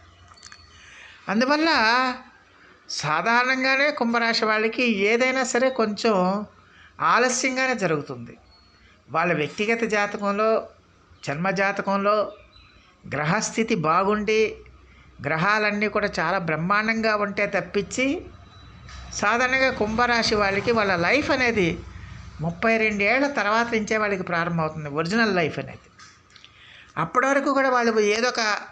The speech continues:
ఆ, బ-, ఆ, బ-,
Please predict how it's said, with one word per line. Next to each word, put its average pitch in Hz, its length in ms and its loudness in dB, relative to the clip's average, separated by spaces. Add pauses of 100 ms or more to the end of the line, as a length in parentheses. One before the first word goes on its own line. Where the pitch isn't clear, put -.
(360)
ఆ, 175 420 2
బ-, 165 380 -2 (760)
ఆ, - 0 -
బ-, 143 580 -4